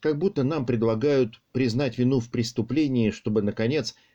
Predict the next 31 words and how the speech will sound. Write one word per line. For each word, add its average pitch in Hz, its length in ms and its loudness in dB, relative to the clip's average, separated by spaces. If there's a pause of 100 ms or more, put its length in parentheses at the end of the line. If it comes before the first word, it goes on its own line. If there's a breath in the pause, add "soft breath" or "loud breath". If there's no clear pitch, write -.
(120)
перестать 151 560 0
с - 100 -10
нами 90 220 -2
возиться 113 540 -2
и 165 380 -6
отправить 113 540 -2
нас 98 380 -6
в - 100 -20
тюрьму. 90 440 -4 (880 loud breath)
Поэтому 151 320 0
люди 160 280 0
часто 139 460 -4
реагируют 113 560 0
на 104 100 -2
призыв 107 440 -2
к - 140 -20
покаянию 107 720 0
с - 120 -10
раздражением. 101 1000 -2 (340 soft breath)
Им 127 220 2
кажется, 131 440 -2
что - 180 -4
они 143 240 0
имеют 139 300 -2
дело 147 240 2
с 117 80 -4
каким-то 131 500 -2
самозванным 127 840 -2
прокурором, 131 840 2 (300 soft breath)
который 117 380 2
пришел 117 600 2